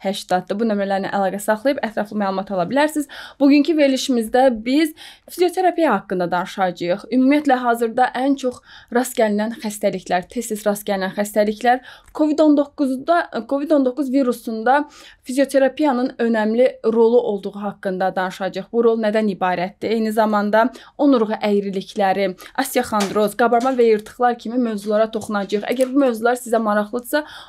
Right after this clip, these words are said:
o zaman daha da ya-, yaxın əyləşin və diqqətiniz bizdə olsun. Biz isə başlayaq. Elə qeyd elədiyim kimi, Pərvanə xanım, istərdim ki, əvvəlcə fizioterapiya haqqında,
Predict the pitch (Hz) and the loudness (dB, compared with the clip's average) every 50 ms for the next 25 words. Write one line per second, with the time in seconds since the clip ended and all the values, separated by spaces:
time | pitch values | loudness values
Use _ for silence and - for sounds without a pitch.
0 | - - - 330 277 277 269 254 233 233 220 220 226 233 226 220 202 196 202 190 | -2 2 2 4 4 2 2 0 0 -2 -2 -2 -2 -2 -2 0 0 0 0 -2
1 | 196 202 - - 208 208 202 202 - 277 294 285 277 269 269 269 269 302 277 247 | -6 -8 -8 -2 0 0 0 0 2 2 2 2 2 0 0 0 0 0 0 0
2 | 240 214 208 208 - 202 190 175 - - 196 220 254 247 - - - - _ - | -2 -4 -6 -4 -4 -6 -6 -6 -6 -8 -6 -6 -6 -6 -10 -18 -20 -20 _ -2
3 | 233 233 214 196 202 196 180 165 175 - - 202 202 226 208 202 - 240 254 233 | 0 0 2 4 4 4 4 2 0 -2 -6 -6 -4 -4 -4 -4 -2 -2 0 2
4 | 233 208 208 - - - 220 254 240 - 269 240 240 247 262 - - - _ - | 2 0 0 -2 -4 -2 0 0 0 2 2 4 4 2 2 0 -8 -14 _ 0
5 | 302 302 240 254 240 233 220 208 226 233 254 254 - 254 226 220 226 269 269 262 | 2 4 6 6 6 4 4 2 0 -2 -4 -4 -4 -6 -6 -4 -4 -6 -4 -4
6 | 226 208 190 190 196 202 - - 190 185 180 180 - - - - - - - - | -4 -4 -4 -4 -6 -8 -8 -6 -6 -6 -6 -8 -12 -18 -20 -20 -18 -14 -12 -8
7 | - - 302 302 302 277 254 247 254 285 - - 233 220 220 240 233 226 233 277 | -4 0 2 2 2 2 0 0 -2 -2 -2 -2 -2 0 0 0 0 0 0 -4
8 | 262 262 240 226 226 220 - 233 226 214 214 233 214 208 214 202 - _ - 220 | -8 -6 -6 -6 -6 -6 -6 -8 -8 -8 -10 -10 -10 -8 -10 -10 -10 _ -8 -8
9 | 226 226 220 233 247 | -6 -6 -4 -2 -2